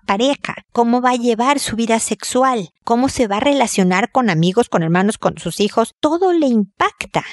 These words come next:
Entonces sé que es bien complicado y no dudo que haya afectado a toda tu familia y no sabes cuánto lo lamento. Yo creo que tratar de que haya comprensión en todos los bandos,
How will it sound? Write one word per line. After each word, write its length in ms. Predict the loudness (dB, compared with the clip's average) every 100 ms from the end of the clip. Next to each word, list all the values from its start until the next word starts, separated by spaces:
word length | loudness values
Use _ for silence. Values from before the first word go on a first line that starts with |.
| -20 _ -2
Entonces 540 | 0 0 0 0 -2
sé 320 | -2 0 0 2
que 120 | -2
es 140 | 0
bien 240 | 0 0 0
complicado 760 | -2 -2 0 -2 -2 0 2
y 60 | 2
no 200 | 2 2
dudo 400 | 0 0 0 0
que 160 | 0
haya 220 | 0 2 0
afectado 500 | -2 -6 0 2 0
a 60 |
toda 240 | 2 0 0
tu 120 | -4
familia 380 | 0 0 2 2
y 60 |
no 120 | 2
sabes 300 | 2 0 0
cuánto 520 | -2 0 2 2 2 2
lo 140 | 2
lamento. 520 | 2 2 0 -2 -8 -14 -4
Yo 240 | -2 0
creo 500 | 2 2 4 2 0
que 140 | -2 -2
tratar 600 | -2 -2 0 2 2 0 -4
de 220 | -4 -2 0
que 140 | 0
haya 220 | 0 0
comprensión 1000 | 0 0 0 0 2 2 2 0 2 2
en 140 | 0
todos 440 | 0 0 2 2 2
los 260 | 0 0
bandos, 600 | 0 2 2 0 -6 -16